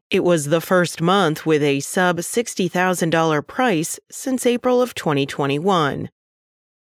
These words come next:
Short-term rates for container shipping between Asia, Europe, and the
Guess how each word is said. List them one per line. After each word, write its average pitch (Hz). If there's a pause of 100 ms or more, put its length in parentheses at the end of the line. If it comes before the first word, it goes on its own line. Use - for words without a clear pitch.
(200)
Short-term 185
rates 190
for 170
container 202
shipping 170
between 160
Asia, 202
Europe, 175
and 175
the 156